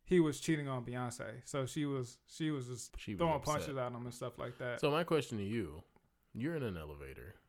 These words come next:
Speaker 1: Right.
Speaker 2: with Beyonce.
Speaker 1: Okay.
Speaker 2: And Solange started beating on your ass.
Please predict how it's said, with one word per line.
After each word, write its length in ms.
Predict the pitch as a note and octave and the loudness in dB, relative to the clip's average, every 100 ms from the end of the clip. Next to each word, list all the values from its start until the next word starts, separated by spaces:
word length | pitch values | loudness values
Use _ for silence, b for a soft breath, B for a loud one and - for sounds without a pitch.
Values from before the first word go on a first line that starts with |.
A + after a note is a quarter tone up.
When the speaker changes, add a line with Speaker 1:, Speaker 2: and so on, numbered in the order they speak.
| - | -14
Speaker 1:
Right. 220 | A#2+ A2+ | -10 -6
Speaker 2:
with 140 | F2 - | -8 -8
Beyonce. 640 | D2+ A#2+ - - - - - - | -10 -10 -12 -14 -14 -16 -14 -6
Speaker 1:
Okay. 280 | D3 D3 C#3+ - - | -2 0 -2 -4 -8
Speaker 2:
And 160 | F2+ | -6
Solange 380 | - E2 D#2+ D#2+ | -6 -8 -8 -8
started 320 | - D#2+ D2+ D#2+ | -8 -8 -8 -10
beating 240 | D2+ D2+ | -12 -12
on 200 | D2 D2+ | -12 -12
your 280 | - F2+ - - - | -8 -8 -8 -12 -14
ass. 240 | - - | -12 -12